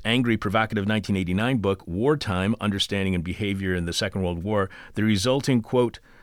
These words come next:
"inconvenience" served to remind r-, Americans that there was a war on, that the government felt the need to launch an unprecedented propaganda campaign to motivate civilians and soldiers alike. All these facts suggest the degree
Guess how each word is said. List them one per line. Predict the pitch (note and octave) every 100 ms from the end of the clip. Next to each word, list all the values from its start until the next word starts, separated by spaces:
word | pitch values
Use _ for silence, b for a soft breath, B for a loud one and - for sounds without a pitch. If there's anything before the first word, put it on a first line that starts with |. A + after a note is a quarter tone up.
| b
"inconvenience" | C#3 C#3+ A#2 A2+ A#2+ C#3+ G2 F#2+ b b
served | - D3+ D3 C#3+
to |
remind | B2+ B2 B2 A#2+
r-, | A2 A2
Americans | A2+ A2+ A2+ A#2 G#2+
that | G#2+ -
there | G#2 G#2 A#2
was | A2 A#2 C3+ A#2 A2 -
a | G#2+ A2
war | A2+ G2 G2 F#2+ F#2+
on, | - A#2 F#2+
that | F2+
the | F#2
government | E2+ C3+ D3 C#3+
felt | - D3 D3 -
the | B2+ C#3+
need | C#3+ C#3+ B2+
to | C3+
launch | B2 B2+ B2
an | G#2+ -
unprecedented | B2 D3 - C#3 - C3 B2+ A2
propaganda | - A#2 G#2+ G2+ C3+ D3
campaign | - G2+ E2 F2 D2 D#2 A2 B B
to | -
motivate | A2 D#3 G3 F2 -
civilians | - E2+ F3 C#3+ D#2+
and | D2+
soldiers | - C#3 C#3+ E2
alike. | E2+ G#2 C3 - B B -
All | C3+ F3+ F#3+ F#3+ B2
these | B2+ C3+ C3 -
facts | - A#2+ A2+ -
suggest | G2 G2+ G#2+ -
the | G2
degree | F#2 G#2 G#2